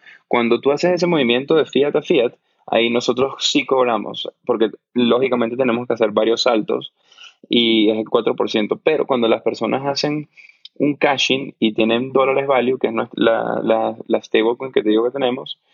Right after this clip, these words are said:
el cash-in es gratuito, por-, solo le cobramos al usuario lo que nos cobra la pasarela de pago, pero se lo mostramos. Le decimos, "Tú estás pagando esto, que es lo que nos está cobrando esa empresa",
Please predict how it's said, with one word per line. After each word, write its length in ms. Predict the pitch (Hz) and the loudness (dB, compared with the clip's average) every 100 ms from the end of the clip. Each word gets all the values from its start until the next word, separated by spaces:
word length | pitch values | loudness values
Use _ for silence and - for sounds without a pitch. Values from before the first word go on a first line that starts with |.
| - - - | -20 -20 -4
el 220 | - 113 | 0 0
cash-in 560 | - 180 170 - 156 - | 0 0 0 0 -2 -2
es 140 | 113 113 | -2 2
gratuito, 480 | 117 - 135 131 | 0 2 0 0
por-, 140 | - - | -2 -6
solo 260 | - 131 127 | 0 2 2
le 120 | 143 | 2
cobramos 360 | 123 117 120 143 | 2 0 -2 0
al 100 | 120 | -2
usuario 340 | - 127 147 | 2 0 0
lo 80 | 139 | -2
que 80 | 120 | -2
nos 140 | 107 | -2
cobra 240 | 110 110 | 0 2
la 100 | 123 | 0
pasarela 380 | 123 110 107 120 | 0 0 2 2
de 80 | 123 | 2
pago, 220 | 139 113 | 0 0
pero 140 | - 110 | -2 0
se 80 | 110 | 0
lo 120 | 110 | 0
mostramos. 600 | 104 - 143 - - - - - - | -2 -2 -2 -2 -8 -18 -20 -6 -2
Le 80 | |
decimos, 320 | 113 127 110 113 | 0 0 0 -2
"Tú 80 | |
estás 200 | 113 - | -4 -4
pagando 440 | - 151 160 165 160 | -2 0 2 0 0
esto, 320 | 170 175 196 | -2 0 -2
que 80 | 185 | 0
es 60 | 131 | 0
lo 60 | |
que 80 | 151 | 0
nos 120 | 147 | -2
está 140 | 123 113 | -2 -2
cobrando 380 | 131 147 151 147 | 0 0 -2 -2
esa 120 | 151 | -2
empresa", 400 | 139 156 - | -2 -2 -2